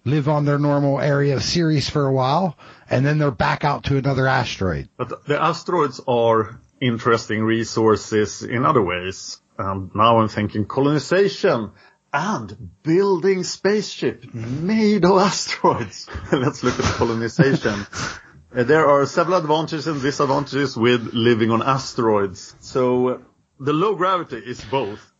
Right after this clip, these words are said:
Speaker 2: 'cause the low gravity makes building stuff on asteroids very easy. You don't have to enter deep gravity well, such as Mars or the Moon or Earth,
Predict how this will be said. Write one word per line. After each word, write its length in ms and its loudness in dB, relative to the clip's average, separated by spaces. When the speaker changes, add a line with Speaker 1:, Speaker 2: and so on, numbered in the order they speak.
Speaker 2:
'cause 360 -8
the 120 -2
low 180 4
gravity 420 4
makes 360 -2
building 480 2
stuff 500 0
on 140 2
asteroids 540 0
very 200 0
easy. 600 0
You 160 2
don't 400 2
have 220 2
to 140 -4
enter 420 0
deep 380 -4
gravity 420 2
well, 500 2
such 320 -4
as 160 -6
Mars 400 -2
or 320 -2
the 100 -4
Moon 360 0
or 540 2
Earth, 360 2